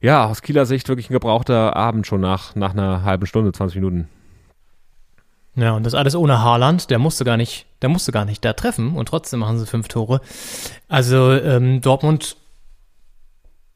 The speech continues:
Speaker 2: rechtzeitig zum Saisonende jetzt in sehr, sehr guter Form, muss man sagen. Das wird ja auch nochmal in der Bundesliga relevant, wenn's um die Champions League Plätze geht. Und ja, die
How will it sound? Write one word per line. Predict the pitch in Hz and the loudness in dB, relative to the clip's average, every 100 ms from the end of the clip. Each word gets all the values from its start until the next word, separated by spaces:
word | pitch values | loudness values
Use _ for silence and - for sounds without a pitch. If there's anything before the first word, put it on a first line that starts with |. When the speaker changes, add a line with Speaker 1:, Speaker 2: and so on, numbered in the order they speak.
| _ | _
Speaker 2:
rechtzeitig | 135 151 - 156 143 | 0 0 2 2 2
zum | - 139 | 0 -2
Saisonende | 113 127 139 120 123 143 | 0 2 2 2 4 4
jetzt | 131 127 - | 4 0 -2
in | 117 117 110 | 0 0 0
sehr, | 117 | 0
sehr | 113 | -2
guter | - 110 | -2 -4
Form, | - 123 | -2 0
muss | 143 | 0
man | 143 | 0
sagen. | 127 123 139 - - - - - | 0 2 0 -4 -16 -20 -18 -10
Das | 117 - | -8 -6
wird | 120 | -2
ja | 120 | 0
auch | |
nochmal | 117 117 | 2 2
in | |
der | 113 | 2
Bundesliga | 120 135 139 120 | 0 0 0 -2
relevant, | 117 117 117 120 | 0 0 0 0
wenn's | 113 110 | -4 -4
um | 117 | -4
die | 107 104 | -4 -2
Champions | 117 123 - | 0 -2 -2
League | 127 | -6
Plätze | - 123 120 | -6 -6 -6
geht. | 101 113 156 - - - - | -4 -4 -4 -8 -20 -20 -16
Und | - 120 117 117 117 - - - _ _ _ _ _ _ _ _ _ _ - | -2 2 4 4 2 -2 -12 -14 _ _ _ _ _ _ _ _ _ _ -4
ja, | 117 98 95 - | 0 0 -4 -6
die | 107 107 101 | -2 -2 -4